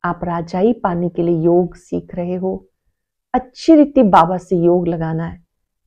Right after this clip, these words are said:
अपने बुद्धि योग को भटकाओ मत। अगर बुद्धि भटकती रहेगी, ठिकाने पर नहीं होगी, तो बाबा की शक्तियां कैसे मिल सकती हैं?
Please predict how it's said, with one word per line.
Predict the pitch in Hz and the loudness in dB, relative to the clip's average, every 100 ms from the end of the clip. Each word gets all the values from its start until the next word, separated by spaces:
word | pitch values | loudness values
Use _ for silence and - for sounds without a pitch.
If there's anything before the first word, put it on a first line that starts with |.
| _ 190 | _ -2
अपने | 185 185 180 | 0 0 0
बुद्धि | 170 170 - 180 170 | 0 -2 -2 0 6
योग | 202 202 - | 6 4 -4
को | 180 - _ _ 190 | -16 -18 _ _ -16
भटकाओ | 190 175 - 185 175 180 185 | -14 -14 -12 -12 -10 -10 -12
मत। | - _ - _ _ _ _ _ _ _ - | -14 _ -20 _ _ _ _ _ _ _ -6
अगर | 170 175 | -2 0
बुद्धि | 165 165 - 175 | 0 -4 -6 -12
भटकती | - 170 196 202 - 269 | -10 -4 -4 -4 2 4
रहेगी, | 196 180 165 170 175 - _ _ _ _ _ - | 6 4 0 -2 -6 -12 _ _ _ _ _ -2
ठिकाने | 220 - 226 269 269 | 2 4 4 4 2
पर | 214 180 | 2 0
नहीं | 170 175 | 0 0
होगी, | 180 170 165 185 175 _ _ _ _ _ | -2 -4 -6 -12 -14 _ _ _ _ _
तो | 180 | -8
बाबा | 170 170 165 165 | -2 -2 -2 -8
की | - | -12
शक्तियां | 170 165 - - 175 | -12 -14 -12 -8 -8
कैसे | 170 170 165 190 | -8 -12 -8 -4
मिल | 180 170 | -4 -6
सकती | - - - 180 | -10 -12 -8 -6
हैं? | 185 - | -8 -12